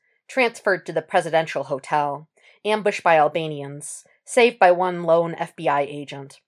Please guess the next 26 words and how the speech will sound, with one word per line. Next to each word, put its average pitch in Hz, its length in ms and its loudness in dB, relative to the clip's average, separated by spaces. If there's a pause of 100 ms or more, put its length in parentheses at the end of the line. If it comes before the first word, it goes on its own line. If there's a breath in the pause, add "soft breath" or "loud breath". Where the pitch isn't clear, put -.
(320)
Red 190 260 4
calls 156 380 2
him. 143 320 -12 (340)
Frank 233 240 2
finds 190 320 2
him 170 140 -8
brained 165 320 -2
in 160 80 -2
a 160 40 -4
warehouse 151 520 -2
covered 160 260 -4
in 151 140 -8
blood, 143 420 -4 (340)
dead 170 240 4
guys 147 280 0
all 147 180 0
around 143 380 -6
them. 139 300 -12 (720)
The 220 80 -2
moment 233 340 0
Red 180 200 0
steps - 320 -4
back 156 280 -2
into 160 160 -8
his 160 160 -8
flat, 151 420 -2